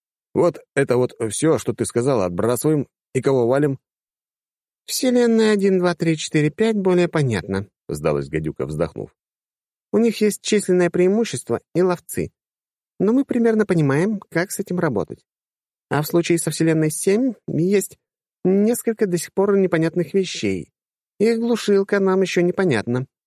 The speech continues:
С их стелсом научники всё ещё не разобрались.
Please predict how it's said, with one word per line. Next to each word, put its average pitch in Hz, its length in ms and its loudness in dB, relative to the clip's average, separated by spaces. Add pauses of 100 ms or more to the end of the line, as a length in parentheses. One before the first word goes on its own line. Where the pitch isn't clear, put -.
(200)
С - 160 -2
их 160 160 -2 (240)
стелсом 139 840 -2
научники 147 460 0
всё 143 180 -4
ещё 143 200 -2
не 151 60 2
разобрались. 165 600 -2